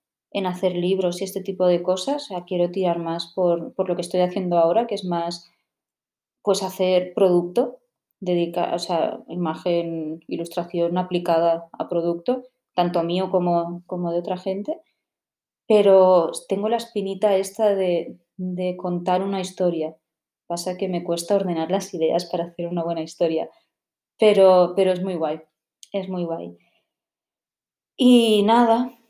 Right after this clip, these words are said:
ya la semana que viene, no, la semana que viene no, porque os tengo una sorpresa para la semana que viene. Semana que viene no debería haber podcast, pero lo va a haber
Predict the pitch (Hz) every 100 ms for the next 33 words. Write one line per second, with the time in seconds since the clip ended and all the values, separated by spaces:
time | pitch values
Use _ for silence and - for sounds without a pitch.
0 | _ - 190 208 202 226 240 220 208 208
1 | - 190 185 233 254 254 254 254 226 285
2 | 277 _ _ _ - 180 175 190 247 254
3 | 226 202 208 214 190 180 190 202 233 -
4 | 185 - 170 208 214 196 185 175 170 170
5 | 165 165 170 269 - _ _ _ - 180
6 | 185 202 214 208 190 190 214 226 214 190
7 | - 180 180 233 233 - - 180 170 165
8 | 175 165 170 -